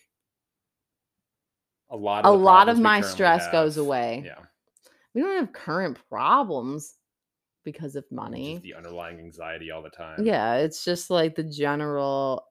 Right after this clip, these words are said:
Speaker 2: essence of what kind of structure we live in right now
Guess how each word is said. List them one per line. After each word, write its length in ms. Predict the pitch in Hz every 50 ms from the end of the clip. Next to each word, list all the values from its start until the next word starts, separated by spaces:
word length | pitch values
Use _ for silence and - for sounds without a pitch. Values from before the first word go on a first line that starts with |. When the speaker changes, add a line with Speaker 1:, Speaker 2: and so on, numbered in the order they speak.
| -
Speaker 2:
essence 460 | 143 147 156 - - 147 143 143 - 147
of 240 | 139 139 139 139 143
what 500 | 139 139 139 139 139 139 135 123 - _ _ _ _ _ _ _ _ _ _ _
kind 320 | - - 165 147 147 143 139
of 280 | 139 131 127 135 135 -
structure 580 | - - - - 147 139 131 - - 143 135 127
we 140 | 127 131 123
live 240 | 120 135 131 123 120
in 180 | 117 113 113 110
right 180 | 107 87 -
now 320 | 80 110 110 107 110 107